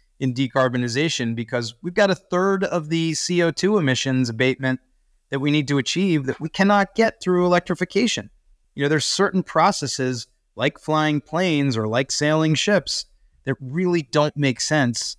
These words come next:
to electrify. The energy density reason is probably the most important one. Think about the size of the battery you'd have to put in a ship's hold in order to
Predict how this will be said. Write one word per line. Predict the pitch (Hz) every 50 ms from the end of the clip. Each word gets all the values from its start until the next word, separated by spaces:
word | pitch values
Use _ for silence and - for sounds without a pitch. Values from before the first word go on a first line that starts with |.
| - -
to | - 143 135
electrify. | 127 131 131 127 - 127 110 - 98 82 76 - _ _ _ _ _ _ _ _ - -
The | 131 135
energy | 147 165 170 139 147 156
density | 127 143 143 143 139 - 147 135 131 131
reason | 127 123 123 117 117 120 117
is | 117 107
probably | - - - 139 135 127 131 117 127 127 123 123
the | 113 117
most | 117 120 117 - -
important | 110 104 - 123 127 135 131 143 143
one. | 151 165 170 _ _ _ _ _ _ _ _ _ _ _ _ -
Think | 156 147
about | 151 127 139 135 -
the | 110
size | - - - - 120 123 139 147 156 135 131
of | 135
the | 120 110
battery | 101 117 117 131 139 147 151 147
you'd | 143 135 123
have | 123 131 127 -
to | -
put | - - - 139 - -
in | - 131 120
a | 107
ship's | - - - 143 - - -
hold | - - 139 147 160 180 185 - - _ _ _ _ _ -
in | 135 123
order | 127 131 135 135 135 120
to | - - 123 117 113